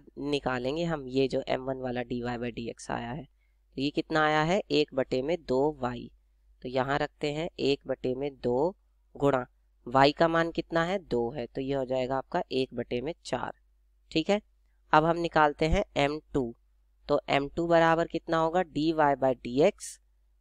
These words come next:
ये दूसरे वक्र का है और कौन से बिंदु पर? चार कॉमा दो पर। तो दूसरे वक्र के लिए जो डी वाई by डी एक्स था वो क्या था? एक्स बटे में चार।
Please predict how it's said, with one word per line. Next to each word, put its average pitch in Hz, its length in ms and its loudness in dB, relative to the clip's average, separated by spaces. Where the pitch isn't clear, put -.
ये 185 120 6
दूसरे 151 460 2
वक्र 160 300 4
का 131 180 2
है 156 280 4
और 151 100 8
कौन 165 260 4
से 190 140 -4
बिंदु 190 300 0
पर? 156 200 4
चार 147 360 4
कॉमा 151 360 0
दो 123 280 -2
पर। 123 220 -6
तो 165 120 2
दूसरे 151 460 0
वक्र 170 340 0
के 175 180 0
लिए 175 160 2
जो 180 140 0
डी 160 200 -2
वाई 160 160 4
by 160 140 2
डी 156 180 -2
एक्स - 180 -2
था 175 140 -4
वो 165 120 -2
क्या 165 180 0
था? 208 220 -2
एक्स - 320 0
बटे 135 260 -2
में 165 200 -4
चार। 117 360 -4